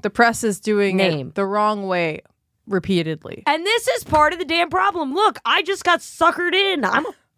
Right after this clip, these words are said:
Speaker 2: fucking ally, and I'm over here like, but sh-,
Speaker 1: Right. It's a he.
Speaker 2: he.
Speaker 1: Yes. Right. So, yes.
Speaker 2: Which, okay.
Speaker 1: So that is why it's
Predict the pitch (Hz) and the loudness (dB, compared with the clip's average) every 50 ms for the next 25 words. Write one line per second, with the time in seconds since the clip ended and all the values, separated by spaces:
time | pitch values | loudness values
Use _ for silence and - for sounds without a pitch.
0 | _ - 311 311 302 - 320 311 311 330 349 349 349 339 330 311 294 269 247 233 | _ 2 2 2 2 0 -2 -2 0 2 2 0 0 0 2 2 2 2 2 2
1 | 226 220 247 277 294 294 294 277 262 254 240 262 277 269 269 262 247 240 233 226 | 2 2 0 0 0 0 0 0 2 0 0 2 0 0 2 2 2 2 2 2
2 | 220 - - - - - - - _ - - 302 294 - - - - - - - | -2 -6 -12 -20 -20 -20 -20 -20 _ 4 6 6 6 4 0 -6 -6 -8 -8 -12
3 | - _ _ _ _ _ _ _ _ _ _ - - - _ _ _ - 233 226 | -14 _ _ _ _ _ _ _ _ _ _ -20 -20 -20 _ _ _ -2 2 2
4 | 202 185 - - _ - - 208 - - - 190 - - 254 226 175 156 - - | 2 2 0 -4 _ -2 -2 -2 -2 -2 -6 -4 -2 0 2 2 0 -2 -4 -10
5 | _ _ _ _ _ _ _ _ _ _ _ - - 349 370 330 269 220 175 147 | _ _ _ _ _ _ _ _ _ _ _ -4 0 0 2 2 0 0 -2 -4
6 | 107 151 175 151 123 147 - - - - - _ _ _ _ _ _ _ _ _ | -4 -2 -2 -2 -2 -4 -8 -14 -18 -20 -20 _ _ _ _ _ _ _ _ _
7 | _ _ _ _ _ _ _ _ _ _ _ _ _ _ _ _ _ _ _ _ | _ _ _ _ _ _ _ _ _ _ _ _ _ _ _ _ _ _ _ _
8 | _ _ _ _ _ - 214 233 202 170 156 - _ _ _ _ _ - - - | _ _ _ _ _ 0 2 2 2 2 0 -4 _ _ _ _ _ -10 -4 0
9 | 262 254 208 160 - - _ _ _ _ _ _ _ _ _ _ _ _ _ _ | 0 0 0 -2 -4 -10 _ _ _ _ _ _ _ _ _ _ _ _ _ _
10 | _ _ _ - 220 214 180 - 339 392 - - - _ - 392 453 466 320 302 | _ _ _ 0 0 0 0 0 -2 -2 -2 -4 -4 _ 2 2 2 2 0 0
11 | 262 226 220 208 214 233 294 311 - _ _ _ _ _ _ _ _ _ _ _ | 2 2 2 2 0 -2 -4 -8 -12 _ _ _ _ _ _ _ _ _ _ _
12 | _ - - 247 233 247 262 262 262 262 240 233 233 247 247 233 226 226 226 220 | _ -8 -6 -2 0 2 2 2 2 0 -2 -2 0 0 2 2 2 2 0 0
13 | 220 214 - - _ _ _ _ _ - 226 202 - - | -2 -4 -6 -10 _ _ _ _ _ -2 -2 -2 -2 -6